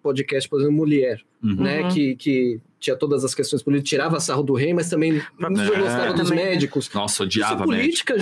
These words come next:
Speaker 1: gente.
Speaker 2: Isso é política.
Speaker 3: Shakespeare.
Speaker 1: É, como que você não vai fazer política
Speaker 3: Uhum.
Speaker 1: falando
Speaker 2: Exato,
Speaker 1: de cultura e
Speaker 2: exatamente.
Speaker 1: tudo mais?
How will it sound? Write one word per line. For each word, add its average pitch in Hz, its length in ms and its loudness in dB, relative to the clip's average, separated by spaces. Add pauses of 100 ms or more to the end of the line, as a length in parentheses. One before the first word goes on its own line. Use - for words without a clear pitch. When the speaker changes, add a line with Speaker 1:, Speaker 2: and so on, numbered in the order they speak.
(120)
Speaker 1:
gente. 151 100 0
Speaker 2:
Isso 202 180 -2
é 185 40 0
política. - 220 0 (100)
Speaker 3:
Shakespeare. 214 440 2
Speaker 1:
É, 123 60 -2
como 277 240 0
que - 100 -4
você 226 220 2
não 185 80 4
vai 165 140 2
fazer 160 240 -2
política 147 480 -2
Speaker 3:
Uhum. 196 340 0
Speaker 1:
falando 165 220 0
Speaker 2:
Exato, 196 160 0
Speaker 1:
de 190 80 0
cultura - 280 0
e 175 40 4
Speaker 2:
exatamente. 170 260 2
Speaker 1:
tudo 170 160 2
mais? 143 240 -2